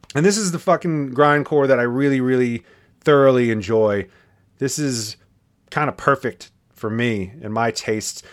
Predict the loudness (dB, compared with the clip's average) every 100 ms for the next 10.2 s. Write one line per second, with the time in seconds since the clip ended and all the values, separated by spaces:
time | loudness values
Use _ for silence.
0 | -20 -12 -10 -10 -10 -2 2 4 6 4
1 | 4 -4 _ -4 0 2 0 0 -2 -6
2 | -12 _ _ -10 -2 -2 2 2 2 2
3 | 2 0 -6 0 4 4 4 -6 _ _
4 | -6 -2 -2 -2 -8 -8 -2 0 2 0
5 | 0 -2 -8 _ -6 -6 -4 -8 -8 -8
6 | -6 -4 -2 -4 -6 0 0 0 -2 -2
7 | 0 -2 -4 -14 _ _ -10 -4 -2 -2
8 | -4 -6 -10 _ -12 -2 0 0 -2 -6
9 | -6 -8 -4 -2 -2 0 0 0 -2 -4
10 | -8